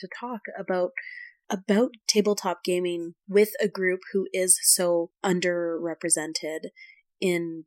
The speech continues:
this community, and kinda touch on what it means to see representation elsewhere, what it means to you being the representation, uh, that perhaps you didn't see. And I guess, like, what,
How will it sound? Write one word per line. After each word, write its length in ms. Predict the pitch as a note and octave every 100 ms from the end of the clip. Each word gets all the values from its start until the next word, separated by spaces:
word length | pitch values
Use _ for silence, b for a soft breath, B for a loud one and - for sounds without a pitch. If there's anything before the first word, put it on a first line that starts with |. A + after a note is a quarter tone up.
| -
this 180 | D#3+ -
community, 680 | D#3 D3+ - D#3 A#2+ F#3 - b b _ -
and 220 | G3 G#3
kinda 400 | - A#3 A#3 A#3
touch 320 | - A#3+ -
on 480 | A3 G#3 G3 G3 A#3+
what 260 | - G3+ G3+
it 80 | G3+
means 380 | F#3+ F#3 F#3 -
to 120 | G3+
see 240 | - G#3
representation 920 | G3 F#3 F#3+ F3+ F3 - F3 - E3+ D#3+
elsewhere, 420 | - E3 - G#3 G3
what 160 | F#3
it 120 | F3+
means 400 | F3+ F3 F3 - -
to 260 | - -
you 460 | F3+ E3+ E3 E3 E3 G3+ _ -
being 580 | G3+ G#3 G3+ F#3+ F3 - - F#3
the 80 | F3
representation, 1160 | E3 - E3+ E3 E3 - E3 E3 - E3 E3+ B B B B _ E3+
uh, 180 | E3 E3
that 200 | E3+ -
perhaps 420 | F3+ E3 D#3 -
you 100 | F3+ E3
didn't 320 | - F#3+ -
see. 560 | - - E3+ F#3 F#3 F#3 B B B B -
And 400 | A#3 A3 A3 C4
I 80 | A3
guess, 320 | A#3+ A3+ -
like, 240 | G#3+ G3 -
what, 280 | G3 G3